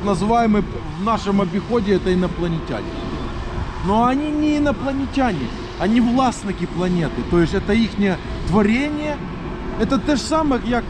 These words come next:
е, знаєте, е, якщо ви підійдете до муравейника, ви с-, дивитеся, як мурав'ї там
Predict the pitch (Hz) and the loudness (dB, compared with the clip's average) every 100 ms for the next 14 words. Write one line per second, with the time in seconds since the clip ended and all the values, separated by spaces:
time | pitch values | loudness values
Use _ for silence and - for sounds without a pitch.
0 | 220 220 202 - - - - 165 240 254 | 0 0 0 -4 -8 -8 -6 0 2 4
1 | 226 202 185 - - - - 160 175 185 | 2 0 -2 -4 -8 -10 -8 -4 -2 0
2 | 175 - - - - - - - 233 220 | 0 -2 -6 -6 -8 -8 -8 0 2 2
3 | - 294 277 254 247 185 254 226 220 214 | 4 6 6 6 4 6 6 6 2 0
4 | 180 220 220 247 294 311 226 160 127 98 | 4 4 6 4 0 2 2 0 -2 -4
5 | - - - - - - - - - - | -6 -8 -8 -8 -6 -6 -6 -4 -4 -4
6 | - - 302 240 269 233 285 254 247 196 | -2 0 2 4 4 6 6 6 4 -2
7 | 175 214 170 - - - 226 202 240 247 | -4 -2 -2 -4 -10 -4 2 2 2 2
8 | 240 233 233 220 | 4 4 2 2